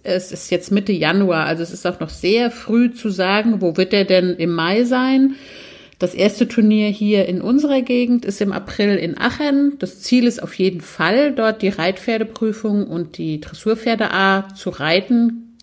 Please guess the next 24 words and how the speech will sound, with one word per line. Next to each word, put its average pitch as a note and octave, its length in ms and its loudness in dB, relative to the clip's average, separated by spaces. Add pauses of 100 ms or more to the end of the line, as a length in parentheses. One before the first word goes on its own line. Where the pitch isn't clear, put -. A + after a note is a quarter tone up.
ausschließlich E3+ 840 -2
gegen D#3 300 -2
Warmblüter. G3 800 0 (100)
Das - 180 -8
ist D3+ 140 -10
ja D3+ 140 -2
immer D3+ 360 -4 (720)
doppelt, G#3 520 2
dreifach G3 480 -2
so - 180 0
schwer. A#3 500 -2 (840)
Aber F#3+ 260 4
der F3+ 160 2
Plan F#3 320 0
ist G3+ 100 -4
auf - 140 -6
jeden G3 160 0
Fall, F#3+ 380 2
dass - 300 -6
wir E3 200 2
mitreiten. D3+ 800 0
Wir F3 120 -2
schauen C#4+ 400 0
mal, C4+ 520 2